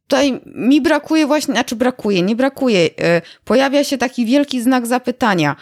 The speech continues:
A co z ludźmi, którzy, no, z natury, bo są takie osoby, nie mają w sobie tej takiej odpowiedzialności, tak? Właśnie są takie bardziej bierne, to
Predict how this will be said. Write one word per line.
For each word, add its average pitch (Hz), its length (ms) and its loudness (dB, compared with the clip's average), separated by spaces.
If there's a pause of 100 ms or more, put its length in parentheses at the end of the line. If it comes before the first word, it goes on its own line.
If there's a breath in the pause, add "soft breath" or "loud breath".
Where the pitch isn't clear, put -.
(480 loud breath)
A 214 100 -2
co 311 280 0
z 285 40 -6
ludźmi, 285 360 4
którzy, 262 420 0
no, 254 420 0 (240)
z 202 160 -4
natury, 247 960 2 (120)
bo 254 180 0
są 196 280 0
takie 165 300 -4
osoby, 139 380 -6 (260 loud breath)
nie 247 140 4
mają 302 400 4
w - 100 -10
sobie 285 360 0
tej 277 160 0
takiej 277 340 -2
odpowiedzialności, 262 1300 0
tak? 190 380 0
Właśnie 247 300 -2
są 262 220 -4
takie 254 300 -4
bardziej 240 460 0
bierne, 185 540 0 (400 loud breath)
to 214 260 2